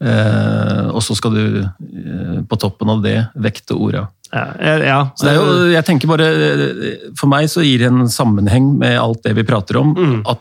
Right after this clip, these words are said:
Speaker 1: du er en som faktisk prater med spillerne,
Speaker 2: Ja.
Speaker 1: og legger igjen en kommentar og to og tre.
Speaker 2: Ja.
Speaker 1: Eh, det er tøft, da.
Speaker 2: Ja.
Speaker 1: Det er, det er tøft,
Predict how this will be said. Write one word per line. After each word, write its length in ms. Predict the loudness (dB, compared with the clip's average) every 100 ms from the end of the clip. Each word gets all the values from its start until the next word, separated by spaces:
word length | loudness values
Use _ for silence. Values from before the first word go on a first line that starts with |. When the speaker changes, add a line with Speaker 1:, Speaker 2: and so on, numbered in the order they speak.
| -4
Speaker 1:
du 340 | 0 2 2 0 -8 _ _ _
er 180 | -2 0 0 0
en 120 | 2
som 160 | 2 0
faktisk 340 | 0 -2 -2
prater 300 | -2 0 2
med 240 | 2 2 0
spillerne, 500 | 0 0 2 0 0
Speaker 2:
Ja. 100 | 2
Speaker 1:
og 200 | 2 2
legger 280 | 2 0 0
igjen 140 | 0
en 60 | 0
kommentar 360 | 0 0 0 -2
og 80 |
to 120 | 0 0
og 100 | 0
tre. 220 | 2 0 -4 _ -20 -20 -20 -20 _
Speaker 2:
Ja. 60 | -2
Speaker 1:
Eh, 1000 | 2 4 4 2 2 2 0 0 -2 -4 -4
det 120 | -2
er 160 | -2 -4
tøft, 420 | -2 -2 -2 -8 -4
da. 100 | -6 -6 _
Speaker 2:
Ja. 60 | 0
Speaker 1:
Det 80 | 2
er, 200 | 2 2
det 140 | 2
er 380 | 2 2 2 0
tøft, 460 | 0 -2 -4 -10 -14